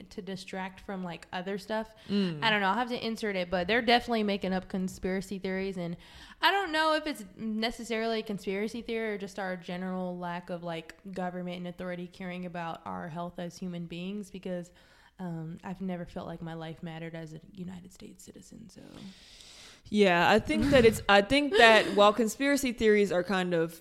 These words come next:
Speaker 2: you know, it, it always has, like, kernels of truth in it. And, you know, there's always gonna be people that have conspiracy theories. And I think that they're fun to kind of think about and kind of launch into and investigate and just, like, really think about, like, "Oh, this could be a possibility." However,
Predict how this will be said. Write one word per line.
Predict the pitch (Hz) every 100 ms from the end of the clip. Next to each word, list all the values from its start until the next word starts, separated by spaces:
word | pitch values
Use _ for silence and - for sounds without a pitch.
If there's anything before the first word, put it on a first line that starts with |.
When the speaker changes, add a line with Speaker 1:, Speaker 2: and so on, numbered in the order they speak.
| -
Speaker 2:
you | 220
know, | 190 151 151
it, | 180 196
it | 196 190
always | 196 190
has, | 190 180
like, | 180 165
kernels | - 175 175 175
of | 165
truth | - 165 160
in | 160
it. | 156 156 -
And, | 165 156 151 143
you | 180
know, | 156 151
there's | 151 170
always | 175 180
gonna | 185
be | 165
people | 160 - 160
that | 160 -
have | 180 175 175
conspiracy | 180 170 175 170 170
theories. | 175 170 170
And | 175
I | 190
think | 247
that | 220
they're | 196
fun | 190 180 175
to | 165
kind | 180 156
of | 151
think | 160
about | 165 151 156 147
and | 160
kind | 170
of | 160 151
launch | 165 160 160
into | 160 156 170 165
and | 156
investigate | 147 151 151 - 143 143 147
and | - 165
just, | 170 160
like, | 156 151
really | 247 262
think | 190 190
about, | 185 180 165
like, | 160 -
"Oh, | 285 269 165
this | 196
could | - 190
be | 185 175
a |
possibility." | - 160 - 156 160 160 165
However, | 170 170 175 170 170